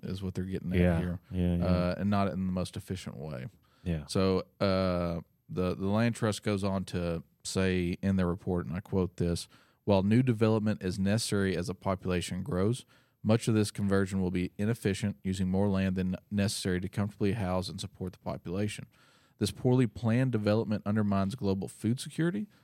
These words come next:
Speaker 1: local food systems, and the environment that will all depend on, that we all depend on. It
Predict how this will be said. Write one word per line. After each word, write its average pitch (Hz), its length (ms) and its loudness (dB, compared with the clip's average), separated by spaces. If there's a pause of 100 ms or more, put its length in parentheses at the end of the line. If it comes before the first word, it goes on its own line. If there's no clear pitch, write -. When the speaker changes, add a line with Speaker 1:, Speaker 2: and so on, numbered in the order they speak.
(160)
Speaker 1:
local 98 280 -4
food 135 260 2
systems, 113 500 0 (300)
and 98 100 0
the 95 80 2
environment 98 520 2
that 101 140 -2
will 92 180 -2
all 92 160 2
depend 95 400 -2
on, - 140 -6 (120)
that 98 160 0
we 92 100 0
all 95 120 2
depend 104 360 -2
on. - 220 -8 (360)
It 95 100 -4